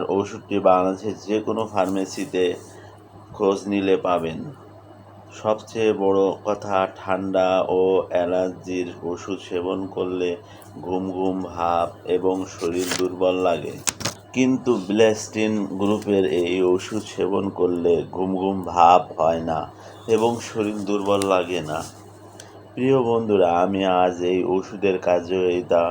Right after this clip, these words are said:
সেবনবিধি, পার্শ্ব প্রতিক্রিয়া ও সতর্কতা সম্পর্কে বিস্তারিত আলোচনা করব আপনাদের সামনে। কার্যকারিতা: ঠান্ডা, সর্দি, অ্যালার্জি, চুলকানি, নাক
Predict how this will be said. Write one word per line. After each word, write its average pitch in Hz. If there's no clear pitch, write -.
সেবনবিধি, 90
পার্শ্ব 98
প্রতিক্রিয়া 107
ও 92
সতর্কতা 101
সম্পর্কে 90
বিস্তারিত 95
আলোচনা 90
করব 85
আপনাদের 95
সামনে। 76
কার্যকারিতা: 98
ঠান্ডা, 107
সর্দি, 104
অ্যালার্জি, 95
চুলকানি, 95
নাক 95